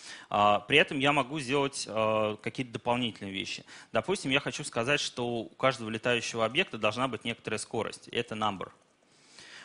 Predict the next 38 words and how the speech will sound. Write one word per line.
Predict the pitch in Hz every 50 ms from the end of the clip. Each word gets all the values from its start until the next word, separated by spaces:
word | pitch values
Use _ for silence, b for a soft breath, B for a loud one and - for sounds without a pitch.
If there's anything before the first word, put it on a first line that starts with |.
| B B
А, | 110 110 113 110 110 -
я | 117 127 147
вот | 156 143
здесь | 127 131 165 175 -
могу | 143 123 123 135 143
сказать, | - - - 123 123 120 101 85 - - - -
это | 123 - 123
тоже | - - 151 147 123 123 98 _ -
привычная | - 123 127 180 165 - - 113
практика | 101 - 127 131 127 - - - - 104
для, | 98 98 101 110 110 107 104 104 101 95
там, | - - 92 90 92 95 95 101 101 104 107 107 101
разработчиков, | 107 110 104 117 120 120 135 185 214 - - - 131 117 -
если | - 117 120 - 123
нужен | 120 120 110 110 101
параметр | - 120 123 120 110 101 - 107
по | - - 110
умолчанию, | 107 110 120 120 - 185 196 170 123
его | 104 107 135 143
вот | 120 107 107 - -
прямо | - 127 123 113 113
тут | - 123 - -
написать. | 117 98 - 113 - - 107 92 - - B B B B B B B B
И, | 117 113
соответственно, | - 131 120 120 151 180 - - 139 127 120 113
вот | 104 98 123 139 -
у | 123
меня | 123 120 123
в | 120
конструкторе | - 127 117 - - 143 135 - - - 107 107
этого | - 104 101
Flying | - - 113 107 107 -
Objects | - 190 214 190 156 147 123 - - B B B B
это | B 139 - 139
было | 117 120 135 131
написано. | 120 117 113 113 - - 123 110 - - 92 - - - B B B B B B B
И, | - 120 123 127 - -
опять-таки, | - 117 - 160 165 165 - - - 131 120 120 113 113 110